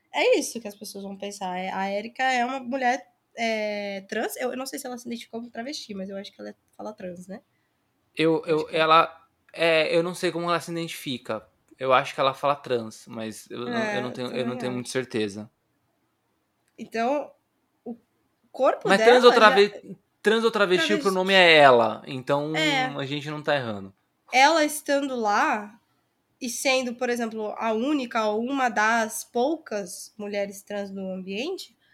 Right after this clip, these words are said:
Speaker 1: ainda assim é, é um problema.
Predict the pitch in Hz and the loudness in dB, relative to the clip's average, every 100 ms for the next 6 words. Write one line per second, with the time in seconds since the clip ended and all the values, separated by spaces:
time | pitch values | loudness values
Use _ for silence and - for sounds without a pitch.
0 | _ - - 453 466 403 - 339 415 330 | _ -8 -4 -4 -4 -6 -6 -4 -4 -4
1 | 262 233 233 233 220 220 220 214 190 185 | -4 -4 -4 -6 -8 -10 -8 -6 -6 -6
2 | 190 | -10